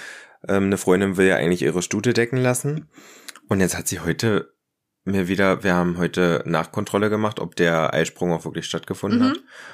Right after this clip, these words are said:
Speaker 1: Ähm, war alles punktgenau mit der Besamung dann. Und da hat sie gesagt, "Na, ich weiß jetzt noch nicht, ob ich oder ob ich nicht.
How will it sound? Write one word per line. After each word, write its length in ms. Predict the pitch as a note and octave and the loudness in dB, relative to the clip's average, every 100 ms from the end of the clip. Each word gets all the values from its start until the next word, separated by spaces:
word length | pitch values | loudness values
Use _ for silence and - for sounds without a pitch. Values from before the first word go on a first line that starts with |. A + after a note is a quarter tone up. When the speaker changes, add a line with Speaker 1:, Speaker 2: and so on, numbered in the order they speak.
| - - - _ _ | -20 -20 -20 _ _
Speaker 1:
Ähm, 600 | F2+ F2+ E2+ E2+ E2 - _ | 0 2 2 0 -2 -6 _
war 240 | G#2 F2 | -6 0
alles 240 | A#1+ E2 - | 0 0 -4
punktgenau 580 | - G#2+ - A2 G2+ G2+ | -6 -6 0 0 2 0
mit 180 | G2+ | 0
der 120 | G2+ G2 | -2 -2
Besamung 480 | F#2+ F#2+ G2 G2+ | -2 0 0 -4
dann. 320 | G2 F#2+ G2 A2 _ - - _ - _ _ - | -4 -4 -6 -12 _ -20 -20 _ -20 _ _ 0
Und 720 | F#2 F2+ F2 E2+ E2 E2 _ - - - - | 2 4 2 0 -4 -6 _ -12 -12 -12 -16
da 200 | C2 F2+ | -4 -2
hat 120 | E2+ - | -2 -4
sie 100 | F2+ | -4
gesagt, 260 | E2 E2+ | -2 -4
"Na, 200 | F2+ F2+ | -2 -2
ich 140 | F2 - | -2 -4
weiß 320 | E2+ E2+ - | -2 -2 -6
jetzt 220 | E2 - | -14 -10
noch 180 | F2 D#2+ | -10 -8
nicht, 680 | E2 E2 D#2+ D#2 D2+ - - _ - | -10 -8 -8 -8 -12 -18 -20 _ -8
ob 200 | E2 D#2+ | -6 -6
ich 260 | D2+ - | -10 -10
oder 220 | D2+ D2 | -6 -2
ob 160 | - - | -2 -4
ich 180 | C2+ - | -10 -6
nicht. 680 | G2 G2+ G2 F#2 - - | -4 -2 -2 -2 -8 -18